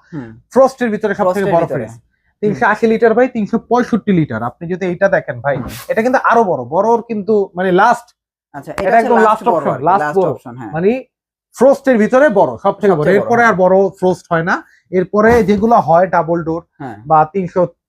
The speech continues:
Speaker 2: ছিয়াশি লিটার বা চারশো তিরিশ লিটার, এগুলো নন ফ্রস্ট।
Speaker 1: হুম, হুম।
Speaker 2: এগুলো সবসময় আপনি অ্যাভেলেবেল পাবেন না,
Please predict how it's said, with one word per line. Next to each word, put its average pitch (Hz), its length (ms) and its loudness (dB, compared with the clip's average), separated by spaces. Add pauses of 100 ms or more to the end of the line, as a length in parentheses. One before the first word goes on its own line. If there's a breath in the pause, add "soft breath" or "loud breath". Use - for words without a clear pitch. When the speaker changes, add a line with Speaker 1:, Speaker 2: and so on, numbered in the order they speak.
(120)
Speaker 2:
ছিয়াশি 196 320 0
লিটার 175 260 -2
বা 175 80 -2
চারশো 175 300 -6
তিরিশ 196 220 -6
লিটার, 202 140 -4
এগুলো 214 200 0
নন 165 260 0
ফ্রস্ট। - 260 -10 (100)
Speaker 1:
হুম, 127 100 -8
হুম। 110 140 -8
Speaker 2:
এগুলো 233 140 4
সবসময় 226 380 -2
আপনি 220 140 -2
অ্যাভেলেবেল 175 380 2
পাবেন 156 280 -2
না, 107 120 -18